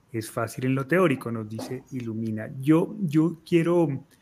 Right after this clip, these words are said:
primero aclarar que no, no estamos hablando de duelo anticipado para definir qué duelo es más complejo,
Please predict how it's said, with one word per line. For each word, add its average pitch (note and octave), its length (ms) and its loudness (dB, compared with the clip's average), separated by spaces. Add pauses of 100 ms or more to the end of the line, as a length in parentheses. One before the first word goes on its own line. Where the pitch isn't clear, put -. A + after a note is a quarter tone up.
(280)
primero C#3+ 340 6
aclarar E3 480 6
que E3 120 2
no, D#3 300 -4 (100)
no D3+ 80 0
estamos E3 320 0
hablando C#3 320 0
de D3+ 100 2
duelo C3 180 0
anticipado C#3 720 -2 (420)
para E3 260 8
definir D#3+ 760 2
qué F#3 160 2
duelo F3+ 360 6
es E3+ 120 2
más F#3 200 2
complejo, E3 800 4